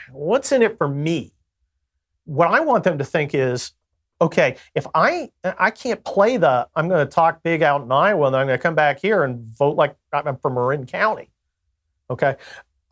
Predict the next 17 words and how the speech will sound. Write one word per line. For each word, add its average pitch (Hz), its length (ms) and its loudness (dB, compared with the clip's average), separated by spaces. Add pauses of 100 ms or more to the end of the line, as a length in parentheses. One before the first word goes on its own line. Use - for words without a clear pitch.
(100)
I 175 180 4
want, 196 320 0
I, - 480 -8 (160)
we 170 300 0
have 202 260 2
the 156 60 -2
technology. 143 800 -2 (120)
We 170 100 4
have 185 120 2
social 175 340 0
media 147 360 -2
to 143 120 -6
watch 147 300 2
these 139 180 -8
guys 120 280 -2
twenty-four 123 480 -8
seven. - 320 -4